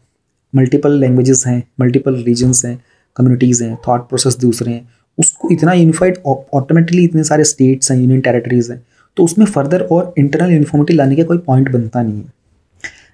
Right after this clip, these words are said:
Efforts have been made to reconcile our diversity with universal and the indisputable arguments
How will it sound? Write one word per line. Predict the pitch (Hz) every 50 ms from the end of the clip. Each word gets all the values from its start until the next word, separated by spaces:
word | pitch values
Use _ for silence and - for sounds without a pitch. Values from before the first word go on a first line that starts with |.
| _ - 131
Efforts | 135 - 208 196 196 - - -
have | 131 135 147 160
been | 202 202 185 143
made | 131 135 170
to | 196 - - _ - 170 160 147 127
reconcile | 131 175 196 190 175 160 151 147 - 160 160 160 160 147
our | 139 135 135
diversity | 123 120 117 123 117 - - 120 - 165 180 160
with | 147 139 127 117 117
universal | 123 135 139 139 143 143 - - 180 202 202 - - _ _ _ _ _ 139
and | 143 160 170
the | 175 175 - - - 180 196
indisputable | 196 170 156 156 - - 160 160 151 160 160
arguments | 139 127 127 127 135 156 170 165